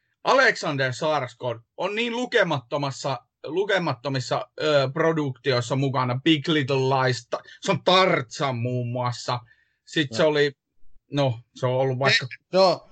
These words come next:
Speaker 2: loistavan True
Speaker 1: Missä?
Speaker 2: Blood-sarjan, True Blood-sarjan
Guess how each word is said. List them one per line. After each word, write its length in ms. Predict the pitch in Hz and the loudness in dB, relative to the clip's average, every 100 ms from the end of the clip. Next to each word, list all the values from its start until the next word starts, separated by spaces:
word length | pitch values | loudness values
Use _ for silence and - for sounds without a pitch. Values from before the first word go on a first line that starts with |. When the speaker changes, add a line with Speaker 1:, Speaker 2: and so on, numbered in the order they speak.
| _ | _
Speaker 2:
loistavan 720 | 143 202 170 - 156 151 131 - | 2 2 2 0 0 0 -2 -6
True 320 | 147 160 175 143 | 0 4 6 6
Speaker 1:
Missä? 40 | |
Speaker 2:
Blood-sarjan, 1120 | 147 131 117 - - - 131 127 120 113 110 - - _ _ - - | 4 4 2 -4 -10 -8 -4 -2 0 -2 -4 -12 -20 _ _ -14 -4
True 260 | 240 202 | 2 2
Blood-sarjan 1500 | 127 127 113 92 - _ _ _ _ _ - 120 113 110 107 | 2 0 0 -4 -14 _ _ _ _ _ -6 -4 -2 -4 -4